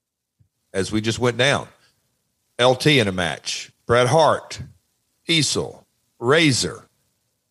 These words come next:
is a, a big, big card. And, and you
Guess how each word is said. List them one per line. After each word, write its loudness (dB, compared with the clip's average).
is -4
a, -2
a 2
big, 0
big 2
card. 0
And, -2
and -4
you -4